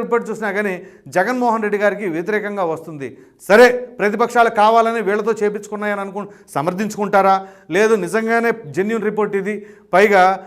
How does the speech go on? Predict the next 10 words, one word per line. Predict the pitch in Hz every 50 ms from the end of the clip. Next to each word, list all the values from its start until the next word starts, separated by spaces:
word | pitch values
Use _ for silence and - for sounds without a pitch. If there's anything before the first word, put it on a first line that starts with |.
| - - _ -
స్థానిక | - 202 220 247 247 240 240 220
ఎమ్మెల్యేల | 214 226 240 240 240 233 233 220
పైన | 226 226 226 208
వ్యతిరేకత | 208 208 220 226 214 220 208 208 208
ఉంది | 208 208 220 220
అని | 214 208
చెప్పేసి | 214 202 180 156 147
ఇటు | 147 147 214 214
వాళ్ళని | 214 214 208 202 190
అటు, | 196